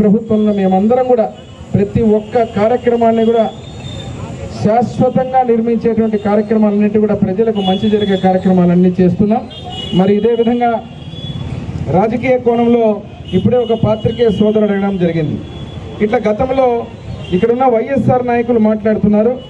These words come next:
రెండు వేల పద్నాలుగు పంతొమ్మిదిలో ఏదో రైతు రుణమాఫీ, రైతు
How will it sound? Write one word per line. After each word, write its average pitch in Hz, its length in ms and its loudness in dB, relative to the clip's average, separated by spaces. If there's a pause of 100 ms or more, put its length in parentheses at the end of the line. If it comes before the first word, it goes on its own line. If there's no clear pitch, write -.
(400)
రెండు 233 240 2
వేల 262 160 2 (140)
పద్నాలుగు 240 440 0 (100)
పంతొమ్మిదిలో 233 520 2 (600)
ఏదో 240 140 2 (160)
రైతు 226 260 0 (100)
రుణమాఫీ, 233 540 2 (800)
రైతు 262 240 0